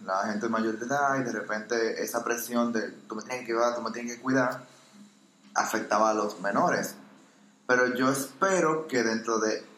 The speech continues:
esta, bueno, dentro de dos generaciones más o tres, tal vez esa mentalidad se empiece a limpiar un poco. Y tal vez el joven, dominicano, latino, whatever, empiece a crecer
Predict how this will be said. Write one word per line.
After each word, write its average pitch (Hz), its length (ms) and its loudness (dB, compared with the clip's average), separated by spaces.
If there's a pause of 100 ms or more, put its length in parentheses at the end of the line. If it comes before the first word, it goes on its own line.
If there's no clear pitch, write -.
(380)
esta, 123 840 2 (340)
bueno, 131 240 4
dentro 120 200 2
de 120 60 2
dos 139 240 4
generaciones 151 480 2
más 120 260 2
o - 40 -14
tres, 113 220 2 (360)
tal 117 200 4
vez 120 300 4
esa 135 140 2
mentalidad 131 400 2
se 113 60 -6
empiece 110 260 -8
a 117 40 -6
limpiar 113 280 -2
un 110 120 -2
poco. - 380 -4 (500)
Y 170 220 0
tal 175 180 4
vez 156 160 2
el 135 100 -2
joven, 139 580 2 (440)
dominicano, 120 580 2
latino, 117 380 2
whatever, 113 480 0 (240)
empiece 117 380 0
a 120 80 2
crecer 123 380 0